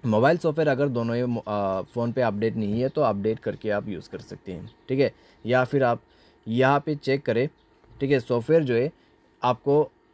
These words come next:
already अपडेट दिखाई दे रहा है, फिर भी आपको प्रॉब्लम आ रहा है, तो दोस्तों आप नेक्स्ट अपडेट के लिए वेट कर सकते हैं, ठीक है। फिलहाल दोस्तों यहाँ पे मैंने जो सॉल्यूशन दिया है उसको अगर आप फॉलो करते हैं तो वाईफाई कॉलिंग का जो प्रॉब्लम रहते हैं, जो इशू रहते हैं वो फिक्स हो जाएगा।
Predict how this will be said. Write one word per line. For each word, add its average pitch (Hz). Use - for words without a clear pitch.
already 170
अपडेट 139
दिखाई 131
दे 127
रहा 92
है, 92
फिर 135
भी 139
आपको 135
प्रॉब्लम 113
आ 98
रहा 90
है, -
तो 139
दोस्तों 143
आप 139
नेक्स्ट 123
अपडेट 113
के -
लिए 113
वेट 104
कर 98
सकते -
हैं, -
ठीक 120
है। 151
फिलहाल 180
दोस्तों 196
यहाँ 143
पे 151
मैंने 127
जो 120
सॉल्यूशन 113
दिया 110
है 127
उसको 120
अगर 113
आप 113
फॉलो 113
करते 113
हैं 127
तो 135
वाईफाई 110
कॉलिंग 104
का 120
जो 110
प्रॉब्लम 110
रहते 110
हैं, 117
जो 107
इशू 104
रहते 107
हैं 120
वो 107
फिक्स 107
हो 113
जाएगा। 113